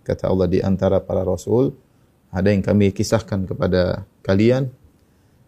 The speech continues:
dan di antara para rasul ada yang tidak kami kisahkan." Dan, eh, keberadaan para rasul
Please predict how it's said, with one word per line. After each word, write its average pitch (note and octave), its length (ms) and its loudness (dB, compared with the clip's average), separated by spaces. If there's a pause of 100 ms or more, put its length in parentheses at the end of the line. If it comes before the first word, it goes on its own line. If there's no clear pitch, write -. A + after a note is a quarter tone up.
(100)
dan G#2+ 140 0
di G#2+ 160 4
antara G#2+ 380 2
para G#2 260 2
rasul C3 320 2
ada D3+ 160 4
yang B2+ 80 2
tidak G#2+ 260 2
kami G2+ 460 0 (160)
kisahkan." F#2+ 560 -4 (1120)
Dan, F#2 540 0 (200)
eh, G2+ 1000 -10
keberadaan G2 560 2
para G2+ 160 2
rasul A#2 340 4